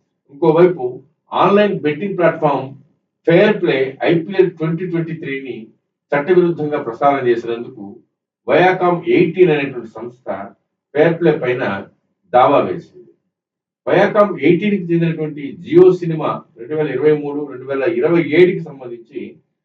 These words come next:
ప్రత్యేకమైనటువంటి ఐపీఎల్ ప్రసార హక్కులను ఇరవై మూడు వేల ఏడు వందల యాభై ఎనిమిది కోట్లకు కొనుగోలు చేసింది. So, ఫెయిర్ ప్లే ఐపీఎల్ ట్వంటీ ట్వంటీ త్రీని అక్రమంగా టెలికాస్ట్ చేయడంతో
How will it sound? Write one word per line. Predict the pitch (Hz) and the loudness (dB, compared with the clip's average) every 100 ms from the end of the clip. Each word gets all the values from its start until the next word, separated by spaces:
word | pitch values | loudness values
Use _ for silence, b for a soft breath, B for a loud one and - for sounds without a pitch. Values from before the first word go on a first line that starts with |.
| _ - | _ -20
ప్రత్యేకమైనటువంటి | 135 208 214 202 185 165 156 - - 160 | -6 2 2 2 -2 -2 -6 -12 -4 0
ఐపీఎల్ | - - 180 175 | 0 0 -2 -2
ప్రసార | 139 139 160 - 127 | -6 -6 -4 -4 -6
హక్కులను | 127 - 165 117 113 - _ _ _ _ 143 | -10 -6 -4 -4 -6 -10 _ _ _ _ -2
ఇరవై | 160 175 175 | 4 6 4
మూడు | 160 156 | 2 4
వేల | 151 147 139 | 6 6 4
ఏడు | 139 135 | 2 0
వందల | 135 127 127 123 | -4 0 4 6
యాభై | 120 113 120 | 6 4 0
ఎనిమిది | 117 110 98 _ | -2 -6 -14 _
కోట్లకు | 156 165 196 160 180 - - _ _ _ | -14 -10 -6 -4 -6 -8 -16 _ _ _
కొనుగోలు | 165 180 156 - - | 4 6 8 6 2
చేసింది. | - _ - | -6 _ 2
So, | 180 - - - _ _ _ - | 4 4 0 -8 _ _ _ 2
ఫెయిర్ | 165 220 185 | 4 4 4
ప్లే | 180 123 - - _ _ - | 2 2 -2 -12 _ _ 2
ఐపీఎల్ | 180 180 214 220 208 - _ | 4 4 4 4 2 -6 _
ట్వంటీ | 156 160 196 | -6 -4 -4
ట్వంటీ | 165 160 170 | -6 -6 -8
త్రీని | 151 151 190 | -10 -10 -10
అక్రమంగా | - 180 175 170 165 - | -4 -2 0 2 0 -2
టెలికాస్ట్ | 123 127 147 131 107 | -6 -2 -2 -2 -6
చేయడంతో | 107 123 110 85 | -2 -2 -2 -8